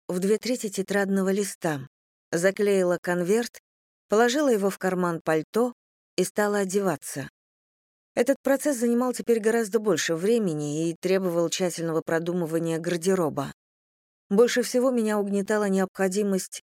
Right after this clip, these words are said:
надевать рейтузы. С платьем или юбкой они смотрелись так нелепо,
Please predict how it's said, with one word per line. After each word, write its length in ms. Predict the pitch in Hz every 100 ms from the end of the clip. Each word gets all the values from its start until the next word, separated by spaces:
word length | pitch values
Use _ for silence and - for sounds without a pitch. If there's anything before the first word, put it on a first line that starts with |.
| _
надевать 500 | 190 190 196 190 190
рейтузы. 640 | 190 202 - 180 139 143 139 _ _ _ _ -
С 100 | -
платьем 400 | 208 202 196 196
или 120 | 196
юбкой 420 | 202 240 - 165
они 120 | 165
смотрелись 640 | 160 175 170 180 175 170 -
так 240 | 180 -
нелепо, 640 | 180 180 214 226 - 147